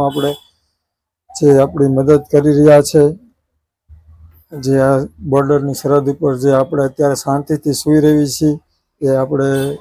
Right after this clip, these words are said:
આપણા જવાનોના ત્યાં હોવાથી આપણે શાંતિથી સૂઈ શકીએ છીએ. તો બાબા આંબેડકર સાહેબનો ચોક જે આપણે આવે છે, ત્યાં પણ આપણે બાબા આંબેડકર સાહેબનું સ્વાગત કરવામાં આવશે.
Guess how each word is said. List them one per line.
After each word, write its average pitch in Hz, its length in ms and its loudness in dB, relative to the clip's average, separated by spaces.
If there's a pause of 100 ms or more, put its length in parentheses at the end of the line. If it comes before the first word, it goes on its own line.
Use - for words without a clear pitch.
(120)
આપણા 135 240 -4
જવાનોના 139 760 -2 (1200)
ત્યાં 135 300 -6
હોવાથી 143 560 2
આપણે 143 300 0
શાંતિથી 139 560 -6
સૂઈ 151 240 -6
શકીએ 151 380 -4
છીએ. 165 240 -4
તો 147 180 -4
બાબા 139 380 -2
આંબેડકર 147 500 -2
સાહેબનો 143 580 -4
ચોક 139 300 -4 (580)
જે 131 120 -4
આપણે 139 280 -4
આવે 143 220 0
છે, 151 220 -4
ત્યાં 139 320 -8
પણ 139 140 -4
આપણે 135 460 -6 (880)
બાબા 135 220 -2
આંબેડકર 139 380 -2
સાહેબનું 131 440 -4
સ્વાગત 135 460 -4 (100)
કરવામાં 127 440 -2
આવશે. 139 420 -2